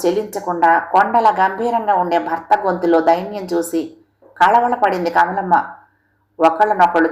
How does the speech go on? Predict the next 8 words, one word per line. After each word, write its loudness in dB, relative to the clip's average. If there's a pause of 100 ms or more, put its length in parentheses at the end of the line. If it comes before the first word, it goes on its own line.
చూస్తూ -4
కన్నీళ్లు -2
కారుస్తూ 0
ఉండిపోయారు. 2 (840)
కాసేపు 0
అయ్యాక 2
ఉస్సురని 0
లేస్తూ, -4